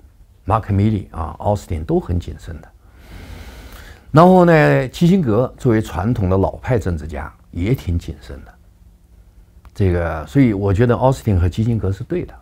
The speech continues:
拜登，呃，及其背后的冒险派，他们是错误的。但很可惜啊，他们这帮错误的人现在是在掌权，在权力的中枢，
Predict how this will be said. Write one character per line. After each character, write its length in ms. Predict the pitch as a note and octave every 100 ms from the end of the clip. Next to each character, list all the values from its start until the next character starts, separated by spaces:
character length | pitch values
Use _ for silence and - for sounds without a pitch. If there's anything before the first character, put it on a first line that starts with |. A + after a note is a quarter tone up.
| _ -
拜 200 | E3+ C3+
登， 200 | D#3 E3+
呃， 340 | G2+ E2 D2+ D#2
及 220 | - A2+
其 360 | G#2 F#2+ G#2 - - - -
背 160 | E3 B2
后 260 | - A2
的 240 | D#2+ D#2 -
冒 160 | C3 A#2
险 240 | F2+ D2+
派， 240 | - G#2 - -
他 100 | F2+
们 100 | F2+
是 140 | F2
错 240 | D#2+ - D3
误 100 | -
的。 80 | - - - - - - _ F#2
但 100 | -
很 140 | E3 G#3
可 140 | G#2+
惜 180 | F2 D#3+
啊， 120 | G#2
他 160 | - F3+
们 160 | F#3 F3 -
这 120 | F3
帮 160 | D#3 D#3
错 200 | - E3+
误 100 | B2
的 100 | F2
人 100 | F2+
现 140 | A2
在 100 | G2+
是 140 | -
在 140 | - F2+
掌 200 | - D#2+
权， 260 | - D2+ D2 - - _ _ _
在 100 | -
权 320 | - - F2 G#2+
力 140 | B2
的 100 | D#2
中 280 | - B2+ C3+
枢， 260 | - C#3